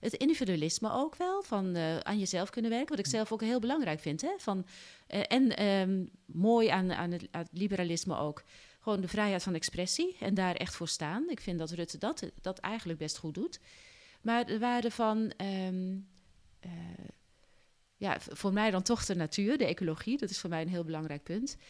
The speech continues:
Speaker 1: Ja, ik, ik, eh, ik voel me wat dat betreft bijna verweest. Van, ziet nou niemand hoe serieus het probleem is? En waarom, waarom gebeurt er zo weinig? Waarom zitten we in de marge wat te friemelen, terwijl, terwijl we echt, echt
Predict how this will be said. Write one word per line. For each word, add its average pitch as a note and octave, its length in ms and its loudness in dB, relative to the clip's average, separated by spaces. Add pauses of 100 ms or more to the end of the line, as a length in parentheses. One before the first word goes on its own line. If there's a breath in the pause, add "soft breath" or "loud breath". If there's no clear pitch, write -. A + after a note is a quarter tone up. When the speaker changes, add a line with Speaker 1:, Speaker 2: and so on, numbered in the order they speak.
(380 loud breath)
Speaker 1:
Ja, D#3+ 220 -8
ik, - 280 -10
ik, - 240 -12
eh, E3 140 -6
ik - 180 -8
voel G#3 160 -4
me F3+ 160 2
wat E3 140 -6
dat E3 100 -6
betreft D3+ 260 -8
bijna C#3 240 -6
verweest. G#3 720 -4
Van, F#3+ 280 -6
ziet A3 200 -2
nou F3+ 160 0
niemand A3 440 6
hoe A#3+ 140 0
serieus A3+ 440 6
het G4 120 6
probleem F#3 420 6
is? D#4+ 200 6
En A#3+ 220 6 (640 loud breath)
waarom, A3+ 640 4 (100)
waarom A#3 260 2
gebeurt D4 340 4
er F#4 60 6
zo A#3+ 120 6
weinig? D#3+ 320 2
Waarom A3+ 280 2
zitten A#3 260 -2
we A#3 80 2
in A3 80 2
de A3+ 80 4
marge A#3+ 340 2
wat G#3 280 -4
te G#3 80 -6
friemelen, G#3+ 440 4
terwijl, G3+ 420 -2 (720 loud breath)
terwijl A3 300 0
we G#3+ 80 2
echt, - 420 -4 (240)
echt - 360 -2